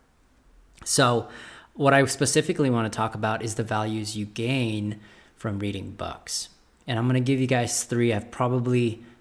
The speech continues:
received more, but three really spoke to me in this, in this past, I wanna say in this past month, because I'm using a lot of these values now to propel me to the next level of my life, my fitness, my relationships, my career,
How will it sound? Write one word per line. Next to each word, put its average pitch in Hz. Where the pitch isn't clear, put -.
received 117
more, 110
but 113
three 131
really 120
spoke 123
to -
me 107
in 107
this, 104
in 117
this 113
past, -
I -
wanna 143
say -
in 98
this 98
past -
month, 101
because 117
I'm 107
using 131
a 113
lot 107
of 110
these 107
values 104
now 110
to 107
propel 110
me 113
to 110
the 104
next 95
level 101
of 95
my 95
life, 107
my 95
fitness, 104
my 101
relationships, 107
my 101
career, 110